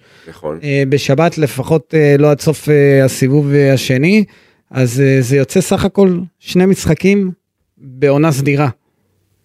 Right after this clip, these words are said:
Speaker 1: שני משחקים בעונה סדירה.
Speaker 2: זה מעט?
Speaker 1: בעיניי כן.
Speaker 2: אוקיי.
Speaker 1: בעיניי כן, אני חושב שצריך להיות חמישה בעונה סדירה, מתוך עשרים ושישה, שיהיו חמישה לפחות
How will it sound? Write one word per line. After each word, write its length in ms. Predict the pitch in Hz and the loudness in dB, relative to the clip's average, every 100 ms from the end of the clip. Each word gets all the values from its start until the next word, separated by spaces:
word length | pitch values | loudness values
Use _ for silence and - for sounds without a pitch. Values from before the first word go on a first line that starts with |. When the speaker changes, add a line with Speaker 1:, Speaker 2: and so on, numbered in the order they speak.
| _ _ _ _ _ | _ _ _ _ _
Speaker 1:
שני 200 | - 120 | -6 -4
משחקים 280 | 107 104 | -4 -6
בעונה 200 | 104 95 | -4 -4
סדירה. 360 | 92 92 92 113 | -4 -4 -2 -2
Speaker 2:
זה 60 | 147 | 0
מעט? 420 | 143 180 233 - - _ 95 | 0 0 -2 -8 -16 _ -10
Speaker 1:
בעיניי 400 | 95 90 92 87 | -4 -4 -2 -6
כן. 200 | - 82 127 _ _ _ _ _ _ _ _ _ | -6 -10 -10 _ _ _ _ _ _ _ _ _
Speaker 2:
אוקיי. 500 | 147 139 139 131 143 - _ _ _ - | -4 -2 0 -2 -4 -10 _ _ _ -10
Speaker 1:
בעיניי 320 | 85 90 87 | -6 -4 -4
כן, 300 | - 107 127 | -2 -2 0
אני 160 | 107 87 | -4 -8
חושב 140 | - | -10
שצריך 180 | 90 - | -16 -6
להיות 140 | 92 - | -6 -6
חמישה 420 | 87 82 - 101 | -12 -12 -6 -2
בעונה 260 | 113 117 | -2 -2
סדירה, 300 | 113 123 127 139 _ _ _ | -4 -6 -8 -8 _ _ _
מתוך 240 | - 101 92 | -12 -12 -12
עשרים 260 | - 98 | -8 -6
ושישה, 380 | 92 - 87 98 76 _ _ _ _ | -6 -8 -4 -4 -6 _ _ _ _
שיהיו 420 | - 85 85 92 | -14 -8 -2 -4
חמישה 460 | - 76 80 - 101 | -4 -10 -8 -6 -6
לפחות 560 | 85 - - 85 - | -6 -16 -8 -8 -8